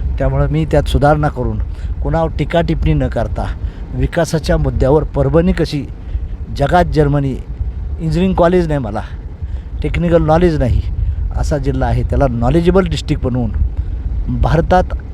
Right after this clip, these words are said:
एक नंबरचा मतदारसंघ कसा लोकसभा होईल, इथल्या तरुणांना काम आणि शेतकऱ्यांच्या चेहऱ्यावर हास्य कसं पैदा होईल, हे करण्याचा मी प्रयत्न करेन.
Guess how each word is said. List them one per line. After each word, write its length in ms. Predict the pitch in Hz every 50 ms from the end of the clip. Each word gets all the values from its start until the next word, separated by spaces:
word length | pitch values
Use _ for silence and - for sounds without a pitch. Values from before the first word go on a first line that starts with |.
| - - -
एक 220 | 190 185 190 175
नंबरचा 480 | 180 165 160 160 151 156 147 - 156 151
मतदारसंघ 600 | 131 147 143 110 123 139 135 117 - 139 147 143
कसा 260 | - 117 117 - 127
लोकसभा 420 | 120 120 120 - - 135 120 117 117
होईल, 220 | - 139 147 151 143 - - - - - - - -
इथल्या 260 | 139 131 - 151 156
तरुणांना 540 | 151 - 151 151 156 170 175 175 175 170 165
काम 340 | - - 151 156 156 147 - - -
आणि 240 | 123 139 151 151
शेतकऱ्यांच्या 720 | 143 - - 156 - - 165 160 165 175 170 151 175 160 -
चेहऱ्यावर 320 | - 147 139 147 139 139
हास्य 320 | 131 98 139 135 - - 147
कसं 240 | - 135 123 135
पैदा 280 | 127 113 120 117 117 113
होईल, 160 | 110 104 101 - - - - - - - - -
हे 60 | 139
करण्याचा 440 | - - 147 131 127 127 113 131 135
मी 100 | 139 156
प्रयत्न 320 | 156 - 170 156 - 170
करेन. 340 | 196 165 - - - - -